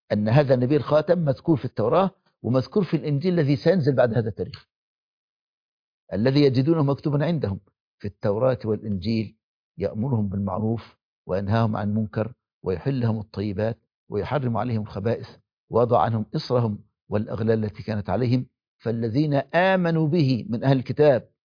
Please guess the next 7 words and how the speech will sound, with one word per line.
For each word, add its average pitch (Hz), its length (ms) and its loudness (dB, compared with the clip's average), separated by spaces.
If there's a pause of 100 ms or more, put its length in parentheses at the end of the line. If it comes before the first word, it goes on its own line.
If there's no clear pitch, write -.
(360)
وعزروه 131 960 2 (400)
ونصروه 143 880 4 (360)
واتبعوا 160 680 2
النور 160 400 2
الذي 151 440 4 (100)
أنزل 156 500 4
معه 185 460 2